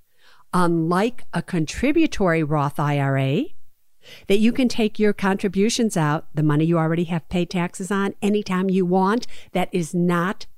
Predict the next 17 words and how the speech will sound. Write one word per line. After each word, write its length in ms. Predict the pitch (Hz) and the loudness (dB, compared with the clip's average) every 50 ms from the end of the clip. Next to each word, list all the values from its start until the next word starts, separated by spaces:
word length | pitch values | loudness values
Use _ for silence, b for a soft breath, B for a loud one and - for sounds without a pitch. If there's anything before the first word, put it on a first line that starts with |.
| - _ | -20 _
true 560 | - - - - 208 196 190 180 180 185 185 - | -20 -16 -6 2 4 6 6 6 6 4 2 2
with 160 | 196 180 - | 0 2 0
a 60 | 190 - | -2 -4
converted 1080 | - - 185 170 151 127 127 - - 180 196 196 196 185 175 156 156 170 220 - - - - - _ _ _ - - - - - - B B B B B B B B - | -2 0 0 0 0 0 -4 -4 0 4 4 4 6 4 4 2 2 2 0 -2 -6 -12 -14 -16 _ _ _ -20 -20 -20 -20 -20 -20 B B B B B B B B -4
Roth 520 | 147 165 170 156 156 156 170 - - - - - - - - | 2 4 4 4 4 2 2 0 0 -2 -2 -4 -8 -6 -2
I 260 | 180 180 180 180 190 | 2 2 4 4 2
R 220 | 185 185 190 196 | 2 2 2 2
A. 400 | 202 226 254 254 202 139 123 - - - - - _ _ - - B B B B B B B | 2 2 2 2 0 0 -2 -4 -6 -8 -10 -14 _ _ -20 -20 B B B B B B B
When 240 | 185 170 170 170 170 | 0 0 2 2 2
you 280 | 180 202 226 269 285 | 2 2 2 2 0
convert 680 | - - - 311 277 247 - 233 220 220 233 - - - | -2 -2 0 2 2 2 2 2 2 2 2 0 -2 -4
money, 540 | 185 190 202 202 202 190 147 - - - - - - _ b b b b b b - | -2 0 0 2 2 2 0 -2 -4 -10 -16 -18 -20 _ b b b b b b 0
even 500 | - 208 208 220 233 214 247 254 247 240 | 2 4 4 4 4 2 0 0 0 0
though 240 | 208 208 208 208 208 | 2 2 2 2 0
you 260 | 208 185 190 208 208 | 0 0 0 0 0
have 300 | 185 196 202 196 190 - | -2 -2 -4 -6 -6 -8
paid 320 | - - 196 180 185 156 | -6 -4 -2 -2 -2 -4